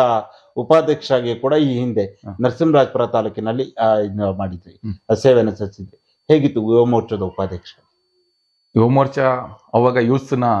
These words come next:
Speaker 2: ಸಂಘಟನೆ ಮಾಡೋದು ಒಂದ್ ಸ್ವಲ್ಪ
Speaker 1: ಕಷ್ಟಕರ.
Speaker 2: ಕಷ್ಟ ಅಂದ್ರೆ ಮಾಡಿದೀವಿ.
Speaker 1: ಓಕೆ.
Speaker 2: ಅದು ಮಾಡಿದ್ದು, ಅದನ್ನ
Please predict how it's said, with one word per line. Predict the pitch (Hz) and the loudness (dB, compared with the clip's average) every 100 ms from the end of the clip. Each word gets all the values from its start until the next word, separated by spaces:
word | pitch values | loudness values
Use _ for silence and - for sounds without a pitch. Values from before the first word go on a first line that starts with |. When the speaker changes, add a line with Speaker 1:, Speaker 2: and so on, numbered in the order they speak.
| 92 | -4
Speaker 2:
ಸಂಘಟನೆ | 92 117 120 117 | -6 -2 0 0
ಮಾಡೋದು | 117 107 104 117 | -2 -2 -2 -4
ಒಂದ್ | 98 95 | -4 -6
ಸ್ವಲ್ಪ | 92 - 98 92 _ _ _ - | -8 -6 -6 -6 _ _ _ -8
Speaker 1:
ಕಷ್ಟಕರ. | 110 - - 185 | -6 -4 -4 0
Speaker 2:
ಕಷ್ಟ | 135 - | -2 2
ಅಂದ್ರೆ | 143 120 120 143 - _ - | 2 2 0 -4 -10 _ 0
ಮಾಡಿದೀವಿ. | 143 160 113 110 - _ - | 2 4 2 0 -6 _ -10
Speaker 1:
ಓಕೆ. | 107 101 92 - _ - | -10 -6 -8 -10 _ -4
Speaker 2:
ಅದು | 120 117 131 | -2 0 0
ಮಾಡಿದ್ದು, | 127 139 147 143 156 151 | 2 2 0 0 2 4
ಅದನ್ನ | 127 120 131 156 165 | 4 2 2 0 0